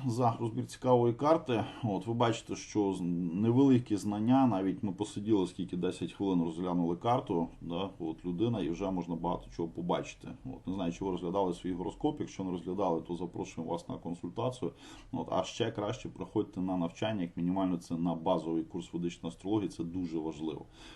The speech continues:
От, тому що ви бачите, що буквально десять-п'ятнадцять хвилин карту ми побачили, і це вже, от, дає багато цінної і корисної інформації в житті людини.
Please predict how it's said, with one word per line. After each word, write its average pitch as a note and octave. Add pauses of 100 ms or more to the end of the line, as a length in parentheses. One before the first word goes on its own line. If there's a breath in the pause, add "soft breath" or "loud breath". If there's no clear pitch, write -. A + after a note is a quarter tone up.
(120 loud breath)
От, E2+
тому F2
що F2 (400)
ви F#2
бачите, F#2+
що E2+
буквально E2+
десять-п'ятнадцять E2+
хвилин F2
карту F2
ми F2
побачили, F2+
і E2+
це F2+
вже, E2 (460 loud breath)
от, E2+ (100)
дає F#2
багато E2
цінної G2
і -
корисної F2
інформації -
в C#2
житті D2+
людини. -